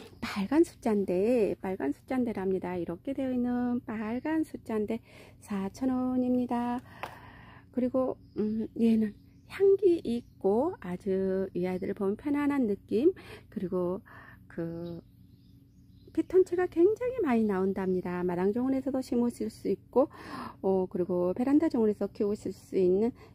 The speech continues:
세프레아 피톤치가 많이 나온 아이들 만 육천 원이랍니다. 그리고 예,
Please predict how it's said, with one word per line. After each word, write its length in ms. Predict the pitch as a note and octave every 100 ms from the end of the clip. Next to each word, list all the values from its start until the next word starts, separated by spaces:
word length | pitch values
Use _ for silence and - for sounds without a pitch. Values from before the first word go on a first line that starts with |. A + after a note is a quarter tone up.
| -
세프레아 840 | - C#4+ - D4+ C#4+ A3+ F3+ F#3 F#3
피톤치가 560 | - - C4 B3+ C4
많이 240 | A#3+ F3 F3+
나온 280 | F3 E3+ E3+
아이들 300 | E3+ G3+ B3+
만 420 | E3+ F3+ A3+ E3+
육천 320 | F3 - C4+
원이랍니다. 680 | E4 D4+ A#3+ G#3 G#3 G3+ G3+
그리고 240 | F#3+ G3 A#3 - - - - A3
예, 280 | F#3+ G3